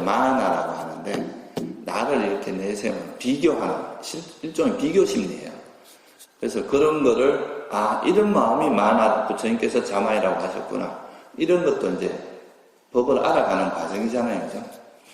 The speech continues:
그런 것이 다 반조의 조사에 들어갑니다. 그렇게 이제 우리가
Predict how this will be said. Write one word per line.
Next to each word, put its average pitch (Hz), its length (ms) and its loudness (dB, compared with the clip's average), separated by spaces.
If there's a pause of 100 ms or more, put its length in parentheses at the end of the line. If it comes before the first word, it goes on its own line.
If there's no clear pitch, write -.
(640)
그런 196 300 4
것이 196 260 4
다 127 220 0
반조의 110 640 0 (200)
조사에 110 460 0
들어갑니다. 90 500 -6 (640)
그렇게 185 320 4
이제 110 260 4
우리가 107 480 0